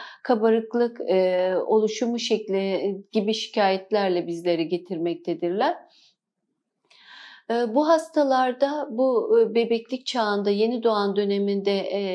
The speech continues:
e, yapılacak en, e, uygun tedavi masaj tedavisidir. Ben burada masaj tedavisini göstermek istiyorum.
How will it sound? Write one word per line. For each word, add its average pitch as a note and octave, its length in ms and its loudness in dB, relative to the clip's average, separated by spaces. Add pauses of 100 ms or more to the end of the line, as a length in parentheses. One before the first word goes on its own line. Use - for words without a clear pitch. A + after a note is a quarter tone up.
(380)
e, G3 360 -4 (520)
yapılacak G#3+ 640 0
en, A#3 460 -8 (120)
e, F3 840 -6
uygun F#3+ 440 0
tedavi A3+ 640 0 (400)
masaj C4+ 500 0
tedavisidir. F#3 920 -2
Ben C4 240 0
burada C4 220 0
masaj C4 520 -4
tedavisini A#3 720 -2
göstermek A3+ 680 0
istiyorum. G#3+ 500 -2